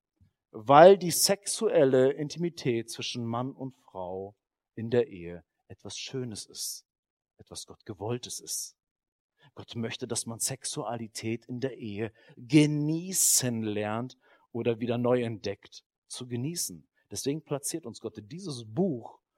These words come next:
mitten in die Bibel. Da kommst du nicht drum rum, wenn du die Bibel durchlesen willst. Irgendwann kommt dieses Buch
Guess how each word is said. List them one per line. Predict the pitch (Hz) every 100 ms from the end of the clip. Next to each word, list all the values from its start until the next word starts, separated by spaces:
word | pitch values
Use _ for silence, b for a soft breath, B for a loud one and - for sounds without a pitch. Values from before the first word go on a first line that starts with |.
| _ -
mitten | 156 - 143
in | 139
die | 135
Bibel. | 117 113 101 113 120 _ _ _
Da | 113 113 151 160
kommst | - 127 -
du |
nicht | 123 147
drum | 147 147
rum, | 131 117 113 127 _ _
wenn | 107 110
du | 110
die | 113
Bibel | 110 113
durchlesen | 110 95 95 90 87 87 -
willst. | - 73 - -
Irgendwann | - 131 156 147 147
kommt | - 202 113 -
dieses | 90 104 -
Buch | 113 123 -